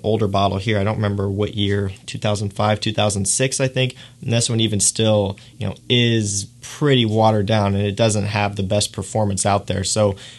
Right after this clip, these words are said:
I would recommend you go with one of the new flankers. I think those are much better. Um, this one, you know, it had its time to shine,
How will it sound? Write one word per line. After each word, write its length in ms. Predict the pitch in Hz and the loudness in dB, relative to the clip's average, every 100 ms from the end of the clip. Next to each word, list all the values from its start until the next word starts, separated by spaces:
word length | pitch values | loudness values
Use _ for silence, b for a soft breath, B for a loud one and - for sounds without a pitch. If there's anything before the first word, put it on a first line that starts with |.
| - | -4
I 120 | 110 | 0
would 180 | 123 139 | 2 4
recommend 380 | 135 135 120 120 | 2 2 0 2
you 60 | |
go 140 | 107 117 | 2 2
with 160 | 113 | 0
one 140 | 110 110 | 0 0
of 140 | 104 | 0
the 60 | 101 | 0
new 680 | 104 113 113 110 113 113 - - | 2 4 4 4 2 0 -4 -16
flankers. 720 | - - 151 185 160 139 135 | -10 0 2 2 2 0 0
I 60 | 110 | -2
think 180 | 127 | -2
those 180 | 120 113 | -2 -2
are 60 | 104 | 0
much 280 | 107 107 - | 0 -2 0
better. 360 | 104 104 101 B B - | 0 0 -2 B B -8
Um, 280 | 101 98 101 | -4 -2 -2
this 200 | 113 147 | -2 -2
one, 220 | 135 127 | -2 0
you 80 | 117 | -2
know, 120 | 113 | 0
it 80 | 127 | 0
had 180 | 156 | 0
its 180 | 151 135 | 0 -4
time 240 | - 151 139 | -2 0 2
to 60 | |
shine, 420 | - 127 123 127 | 2 2 2 2